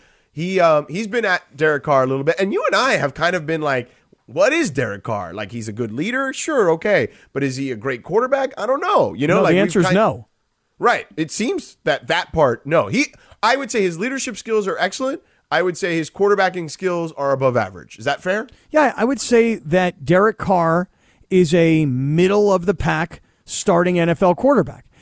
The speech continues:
Speaker 2: which is fine, n-, other than if, if you wanna try and win a Super Bowl. You know, I, I mean,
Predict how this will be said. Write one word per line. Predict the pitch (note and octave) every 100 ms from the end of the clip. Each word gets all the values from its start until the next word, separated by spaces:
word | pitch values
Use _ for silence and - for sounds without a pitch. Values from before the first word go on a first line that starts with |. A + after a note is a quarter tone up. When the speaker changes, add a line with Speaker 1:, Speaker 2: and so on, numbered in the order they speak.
| _
Speaker 2:
which | - A3 A#3+
is | A3
fine, | - G#3+ C4 G#3 B3 - _ _ _
n-, | F#3 G3+ - -
other | - G#3+ G#3+
than | G3 G3+
if, | F#3+ -
if | G#3 D3+
you | F3
wanna | F3+ G3+ F#3+
try | - G3+
and | F3+
win | F#3 E3
a |
Super | - A#3 C#4
Bowl. | F#3+ G3 B3+ _ _ _ _ -
You | G3
know, | A3 C4
I, | - F#3
I | A3
mean, | G#3 G3